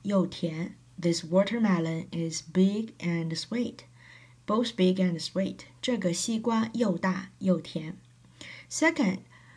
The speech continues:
外边又黑又冷. Outside is dark and cold.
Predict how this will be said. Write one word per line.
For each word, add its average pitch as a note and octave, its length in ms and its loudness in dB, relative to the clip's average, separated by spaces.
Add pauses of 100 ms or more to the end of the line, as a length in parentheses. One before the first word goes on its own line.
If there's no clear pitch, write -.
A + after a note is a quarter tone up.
(460)
外 C#4 260 8
边 A3 400 2
又 C#4 220 8
黑 D4+ 340 6
又 C#4+ 280 6
冷. F3 460 0 (600)
Outside F#3 600 2
is - 280 -2
dark G3+ 400 4
and G#3+ 320 0
cold. - 380 -2